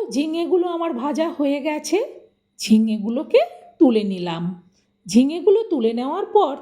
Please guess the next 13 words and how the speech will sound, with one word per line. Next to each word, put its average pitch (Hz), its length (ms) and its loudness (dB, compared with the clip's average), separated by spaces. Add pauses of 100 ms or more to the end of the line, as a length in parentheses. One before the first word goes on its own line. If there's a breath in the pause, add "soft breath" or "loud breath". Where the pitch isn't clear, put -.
তেলের 226 320 2
মধ্যে 254 360 0
দিয়ে 240 220 -4
দিচ্ছি 370 360 0
দুটো 226 360 -2
শুকনো 320 480 2
লঙ্কা, 185 480 -4 (520 soft breath)
আর 214 200 0 (100)
দিচ্ছি 226 460 -2
অল্প 247 300 -8 (120)
একটু 254 320 0
গোটা 320 380 -2
জিরে। 185 400 -2